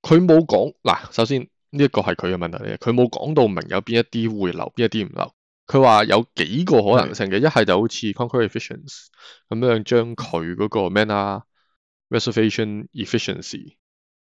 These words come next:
Speaker 2: 嗯。
Speaker 1: 呢一句嘢變咗做其中一條金色珠寶可以有嘅詞。
Speaker 2: 嗯。
Speaker 1: 但係有啲呢，佢就可能會變咗做另一樣傳奇裝。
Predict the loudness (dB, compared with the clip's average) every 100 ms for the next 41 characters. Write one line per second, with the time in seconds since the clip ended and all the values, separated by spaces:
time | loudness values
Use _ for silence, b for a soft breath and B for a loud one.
0 | _ 0 2 0 -4 -8 -2 0 0 2
1 | 2 2 -2 -2 -6 -2 0 0 -2 -4
2 | -12 -8 -8 -6 -10 -6 -6 -6 -12 -6
3 | -6 -6 -8 -8 -6 -4 -2 -2 -2 -6
4 | -8 -12 -14 -18 -20 _ _ _ _ _
5 | -4 2 2 2 -2 -8 -2 0 0 -2
6 | -2 -4 -4 0 2 2 0 -6 -6 -2
7 | -4 -6 -12 -2 0 0 -2 -10 -6 -6
8 | -4 -2 -2 -2 -4 -4 -4 -4 -6 -14
9 | -14 -14 -10 -10